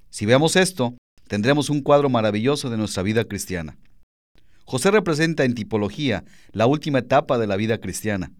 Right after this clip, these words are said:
El que llega a esta etapa ha abarcado una gran porción de la experiencia de la vida divina. Con Abraham vemos a un hombre que fue escogido por Dios y que aprendió a vivir por fe. Con Isaac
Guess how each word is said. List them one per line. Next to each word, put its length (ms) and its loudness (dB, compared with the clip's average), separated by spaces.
El 160 -2
que 180 0
llega 280 4
a 20 6
esta 140 0
etapa 480 2
ha 100 6
abarcado 400 6
una 160 2
gran 240 0
porción 380 -4
de 80 -2
la 80 -2
experiencia 640 -4
de 100 -4
la 100 -2
vida 220 0
divina. 400 -6
Con 160 0
Abraham 400 4
vemos 400 2
a 40 0
un 160 2
hombre 260 0
que 140 -8
fue 100 -2
escogido 500 -2
por 140 -4
Dios 400 -4
y 100 -10
que 100 -4
aprendió 420 0
a 40 2
vivir 340 -2
por 140 -6
fe. 240 -10
Con 200 -4
Isaac 360 4